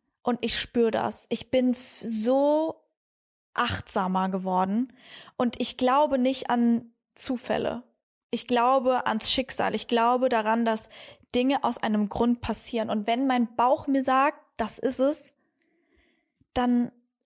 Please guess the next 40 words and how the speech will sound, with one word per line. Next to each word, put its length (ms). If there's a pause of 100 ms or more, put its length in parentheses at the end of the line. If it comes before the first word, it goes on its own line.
(120)
muss 380
ich 140
das 180
früher 200
oder 140
später 360
durchziehen. 640
Und 340
manchmal 380
tut 260
das 240
alles 280
extrem 680
weh 240
und 100
es 320 (420)
ist 140
so 80
viel 180 (120)
einfacher 520
gesagt 520
als 260
getan. 560 (340)
Aber 200
im 80
Endeffekt 640 (1300)
ist 140
es 120
doch 140
das 260
Schönste, 360
wenn 120
du 100
weißt, 220
dass 140
du 80
dir 160
selber 320
vertrauen 480
kannst 480